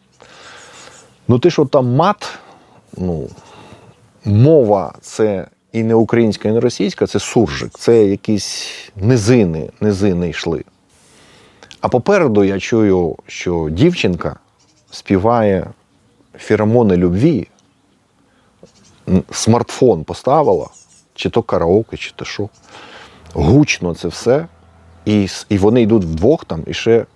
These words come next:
підвивають під це все російською мовою. Мені було далеко вже, вони повертали,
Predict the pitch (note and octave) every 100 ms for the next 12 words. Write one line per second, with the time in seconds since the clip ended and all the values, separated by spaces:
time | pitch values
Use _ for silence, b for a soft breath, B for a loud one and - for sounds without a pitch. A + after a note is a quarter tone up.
0 | - F#2+ F#2+ G#2+ G#2+ F2 C#2 - - D2
1 | E2 - C3 G#2+ F2 G#2 - G2 D#2+ -
2 | - _ - _ - B B B B B
3 | B B B B B - - - - -
4 | - - C#3 D3+ F3+ E3 C#3 C#3+ C#3+ -
5 | _ A#2 A2 C3 C#3+ G#2 G2 F#2 F2 G2
6 | F2+ F#2 G2 F#2 F#2 G2+ D3+ D#3+ G#2 -